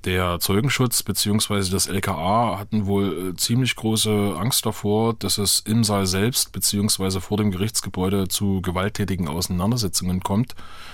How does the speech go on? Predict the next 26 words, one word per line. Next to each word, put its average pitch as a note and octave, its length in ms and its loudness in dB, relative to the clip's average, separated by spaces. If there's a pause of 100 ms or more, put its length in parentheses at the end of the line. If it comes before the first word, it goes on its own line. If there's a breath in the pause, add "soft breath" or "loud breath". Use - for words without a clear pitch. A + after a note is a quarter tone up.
(220 loud breath)
Denn F#2+ 340 4 (380 loud breath)
kurz - 340 2
nachdem G#2+ 600 4
Johannes G2+ 500 2
D., G#2+ 280 4
äh, G2 240 2
seine F#2 200 2
Aussage G#2 400 2
getroffen F#2+ 400 0
hatte, A2 240 2
beziehungsweise F#2+ 760 0
kurz - 240 -2
nachdem G2 260 2
das F#2 140 2
publik - 420 -4
wurde, G2 360 4 (500 loud breath)
tauchte G#2 380 0
in F#2 160 2
seiner G2 260 2
ehemaligen F#2+ 560 2
Heimat, F#2+ 480 0
äh, F2+ 320 0
Nürnberg G#2+ 680 2
ein F#2+ 340 2
Antifa-Graffiti G2 800 -2
auf, A2+ 400 -2